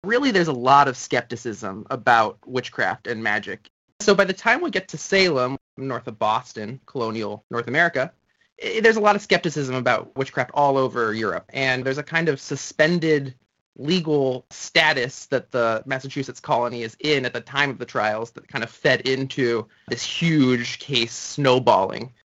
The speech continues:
The news of this spread around, and it actually spurred a kind of even further, you know, skepticism about witchcraft in a sense that something needs to be done to make sure that these, uh, legal processes, which are, you know, increasingly seen as based on unsatisfactory standards of evidence,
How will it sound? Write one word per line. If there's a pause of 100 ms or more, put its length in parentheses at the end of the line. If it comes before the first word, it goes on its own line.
(160)
The
news
of
this
spread
around,
and
it
actually
spurred
a
kind
of
even
further, (100)
you
know,
skepticism
about
witchcraft
in
a
sense
that
something
needs
to
be
done
to
make
sure
that (320)
these,
uh,
legal
processes,
which
are, (100)
you
know,
increasingly
seen
as
based
on (540)
unsatisfactory
standards
of
evidence,